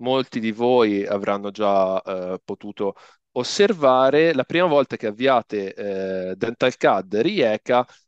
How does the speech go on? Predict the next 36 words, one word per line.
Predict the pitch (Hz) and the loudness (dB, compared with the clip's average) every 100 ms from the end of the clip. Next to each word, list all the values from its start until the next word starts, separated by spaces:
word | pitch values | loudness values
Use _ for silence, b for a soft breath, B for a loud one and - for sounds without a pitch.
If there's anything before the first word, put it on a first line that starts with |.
| _ | _
vi | 120 | -10
viene | 139 147 127 | 0 2 2
richiesto | 156 - 127 127 - | 0 2 0 0 -4
di | 123 | -6
effettuare, | 117 120 - 120 117 117 117 | -6 -8 -2 2 4 4 2
eh, | - 110 107 | 0 0 0
una | 120 120 113 | -2 -6 -4
registrazione | 107 104 104 - 101 - - 98 92 | -4 -6 -12 -6 -8 -8 -8 -6 -6
al | 90 | -10
portale. | - 95 - - - - B B B | -8 -8 -6 -8 -6 -10 B B B
Ecco, | 143 - 139 | -6 -4 -2
questo | 175 - | -2 0
passaggio | 196 196 - 220 160 131 | 2 4 4 2 4 0
è | |
fondamentale | - 131 143 156 214 - 170 190 | 0 -4 -2 -2 -2 2 2 4
e | |
molto | 120 127 143 123 | 0 -4 -6 -8
importante | 120 147 - 135 139 143 | -4 -4 0 0 0 -2
per | 160 175 | -4 -4
noi | 160 135 143 | -2 -2 -2
perché | 135 123 - 147 131 b b - | -2 -4 -2 0 0 b b -10
in | 123 | -8
un | 143 | -8
futuro | - 185 - 143 143 | -6 -8 -4 0 0
ci | - 127 | -2 -4
consentirà | 120 120 - 139 - 151 123 123 | -6 -6 -4 -4 0 4 6 4
di, | 113 120 117 - | 0 -4 -4 -2
eh, | 107 107 104 | 0 2 2
liberarci | 113 135 160 104 101 - - 107 | 0 2 2 4 2 -2 -12 -6
delle | 104 98 | -4 -2
dongle | 98 95 90 98 139 175 180 185 | -4 -6 -8 -2 2 2 2 0
e | 127 - | -2 -8
quindi | - 127 113 | -8 -4 0
le | 127 | 0
licenze | 190 - 123 123 - | -2 0 -2 -2 -4
saranno | 120 110 107 110 | 0 0 -2 -6